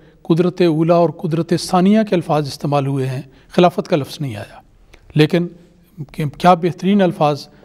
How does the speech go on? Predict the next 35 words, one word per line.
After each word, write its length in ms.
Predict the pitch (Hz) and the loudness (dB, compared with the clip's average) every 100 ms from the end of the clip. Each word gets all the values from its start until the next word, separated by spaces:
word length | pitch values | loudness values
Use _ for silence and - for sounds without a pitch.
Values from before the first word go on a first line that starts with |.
| _ | _
आपने 260 | 151 - 160 | -2 -2 -4
इंतखाब 320 | 139 - 147 | -6 -4 -6
फरमाए 380 | - 160 156 170 160 - _ _ | -4 -2 0 -2 -6 -20 _ _
और 120 | 175 | 2
इसको 280 | 175 - 190 | 2 0 -2
वाज़े 360 | 135 151 156 240 | 0 0 0 -2
करने 300 | 240 202 190 | 0 2 2
के 140 | - | 0
लिए 260 | 165 160 170 | 0 0 0
कि 160 | 185 170 | -2 -6
कुदरत 380 | 170 156 156 165 | -4 -2 0 0
सानिया 360 | 151 156 156 160 | -2 -2 0 0
से 160 | 156 151 | 0 -4
मुराद 320 | 135 151 147 | 0 0 -2
खिलाफत 480 | - 156 208 - - | -2 0 0 -2 -10
है। 140 | 120 - - _ - - _ | -18 -20 -20 _ -20 -20 _
बड़ी 120 | 175 175 | 0 2
सीधी 320 | 233 220 214 | 0 -2 0
सी 100 | 214 | 2
बात 260 | 165 156 156 | 2 0 -2
है, 200 | 135 - - _ _ | -10 -12 -20 _ _
आपने 260 | 156 165 196 | 0 0 -2
एक 120 | 196 | -2
मिसाल 320 | 175 190 247 | -2 2 0
दी 140 | 180 107 - _ _ _ _ _ _ _ _ _ - | 0 -10 -18 _ _ _ _ _ _ _ _ _ -2
कि 100 | 160 | 0
जिस 220 | 156 190 | 2 0
तरह 160 | 214 196 | 0 0
रसूल 300 | 170 - 180 | 0 -2 -2
पाक 260 | 180 180 190 | 2 0 0
सल्लल्लाहु 560 | - 196 180 180 165 | -2 -2 0 2 2
अलैहि 160 | 170 165 | 2 0
वसल्लम 340 | 139 - 147 | -4 -4 -4
के 140 | 143 143 | -4 -2
बाद 320 | 139 139 117 | 0 0 -2